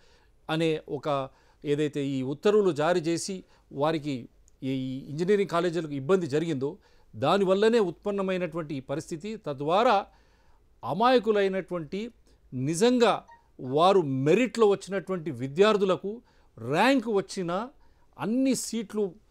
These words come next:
అన్ని అందరికీ గవర్నమెంట్ కాలేజెస్లో రావు కాబట్టి, మెరిట్ వచ్చినా కూడా లక్షల కొలది పెట్టాల్సినటువంటి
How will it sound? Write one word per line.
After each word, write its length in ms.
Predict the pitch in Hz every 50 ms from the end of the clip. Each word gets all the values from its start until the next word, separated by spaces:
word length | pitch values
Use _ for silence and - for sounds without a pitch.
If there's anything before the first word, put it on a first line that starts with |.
| _ _ -
అన్ని 420 | 143 196 214 220 220 196 170 151 - - _ 139
అందరికీ 480 | 156 190 185 220 214 170 185 185 143 113
గవర్నమెంట్ 380 | 147 165 185 190 196 202 180 -
కాలేజెస్లో 520 | 165 175 175 180 160 175 160 - - 170
రావు 340 | 123 117 135 156 190 202 180
కాబట్టి, 520 | 156 165 160 151 151 139 - 185 208 233 - _ _ _ _ _ _ -
మెరిట్ 400 | 139 127 147 202 254 285 240 262
వచ్చినా 380 | 233 220 202 - - 196 196 180
కూడా 280 | 160 165 170 196 214
లక్షల 600 | 185 143 131 127 120 127 170 180 - - 233 214
కొలది 500 | 190 185 196 196 185 165 190 170 160 165 - - _ -
పెట్టాల్సినటువంటి 1000 | 147 135 - 160 160 156 - - 160 151 131 - 147 135 120 - - 123 123 -